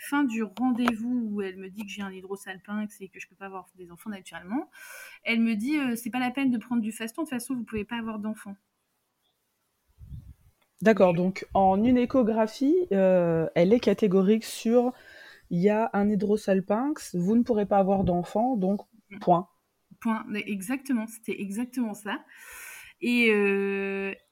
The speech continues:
Speaker 1: et du coup, je suis sortie de là, je suis sortie de ce rendez-vous, alors, euh, en me disant, « Bah, je peux pas prendre, euh, du coup, euh,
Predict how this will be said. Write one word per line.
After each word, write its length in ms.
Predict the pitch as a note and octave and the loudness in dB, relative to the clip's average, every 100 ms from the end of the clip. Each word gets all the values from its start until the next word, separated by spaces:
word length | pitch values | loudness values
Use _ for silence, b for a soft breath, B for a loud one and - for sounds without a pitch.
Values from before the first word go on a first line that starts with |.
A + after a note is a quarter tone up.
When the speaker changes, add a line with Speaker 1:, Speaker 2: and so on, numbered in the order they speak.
| - | -2
Speaker 1:
et 120 | A3+ | -2
du 220 | G3+ A3+ | 0 -2
coup, 160 | A3+ F4+ | -2 -2
je 100 | C4+ | -2
suis 280 | F#3 - F3+ | -4 -10 -12
sortie 560 | - C#4+ E3+ - C4+ | -10 -8 -8 -6 -6
de 120 | G3+ | -4
là, 200 | G#3+ A3+ E4+ - - | -4 -4 -4 -10 -20
je 100 | - | -10
suis 140 | G#3 - | -10 -6
sortie 260 | C4 - | -8 -6
de 60 | D4 | -8
ce 100 | C#4 | -4
rendez-vous, 500 | A#3+ A3 G#3+ G3+ C#4 | -4 -2 -4 -2 0
alors, 300 | C#4+ G#3 F#3+ | 0 -2 -4
euh, 200 | F#3+ F#3+ F#3 | -6 -8 -6
en 80 | G3+ | -6
me 60 | |
disant, « 320 | F#3+ G3+ A3 | -4 -4 -2
Bah, 180 | A3+ G3+ | -2 -2
je 120 | G3 - | -6 -8
peux 120 | G#3 | -8
pas 180 | G3+ G3 | -6 -8
prendre, 360 | - A3 A3 | -8 -6 -4
euh, 260 | G#3 G3 F#3+ | -4 -4 -6
du 240 | F#3 F#3+ | -8 -12
coup, 380 | F#3 - G#3+ G#3 | -12 -10 -6 -4
euh, 160 | F#3+ | -4